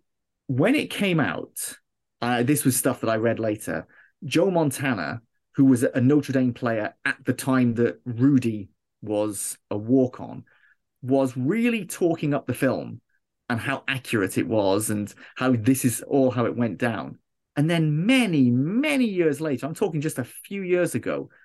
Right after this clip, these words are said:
Joe Montana really talking smack <laughs> about the film.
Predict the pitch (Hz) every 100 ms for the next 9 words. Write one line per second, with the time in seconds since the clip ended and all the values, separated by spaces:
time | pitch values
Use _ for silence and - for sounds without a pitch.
0 | _ _ _ _ _ - 214 226 202 -
1 | 143 117 139 175 170 139 160 151 135 123
2 | - - - 127 131 - - 120 135 127
3 | - 139